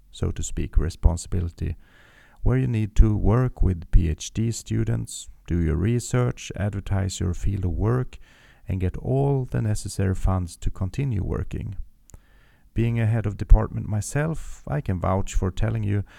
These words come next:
that work does not get easier if you are on a higher academic level or work as some kind of manager. It's just different. So, stress and pain and everything in between affects all of us.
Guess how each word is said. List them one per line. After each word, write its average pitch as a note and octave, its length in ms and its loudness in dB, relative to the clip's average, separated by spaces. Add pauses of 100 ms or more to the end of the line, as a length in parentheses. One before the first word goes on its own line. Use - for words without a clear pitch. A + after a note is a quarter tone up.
(200)
that - 160 -6
work A#2 260 -2
does A2 240 -4
not C3 240 -4
get G#2 200 -4
easier G#2 440 -4
if G2 220 -6
you G2+ 140 -4
are F#2+ 160 -2
on G2 120 -2
a F#2 60 -2
higher F#2+ 380 -2
academic G2+ 640 -2
level B2 420 0
or F2 240 -2
work G2+ 400 2
as F2+ 100 -4
some F#2 220 -6
kind F2+ 240 -4
of F2 60 -2
manager. A2+ 640 -2 (500)
It's C#3 200 -8
just - 540 -4
different. E2 520 -4 (480)
So, B2 560 -2
stress - 640 -4
and D3 180 -4
pain G#2+ 480 4 (200)
and F2+ 240 -2
everything A2 500 0
in B2 180 -4
between G2+ 480 4
affects - 540 -2
all A2 240 0
of E2 80 -2
us. - 320 -8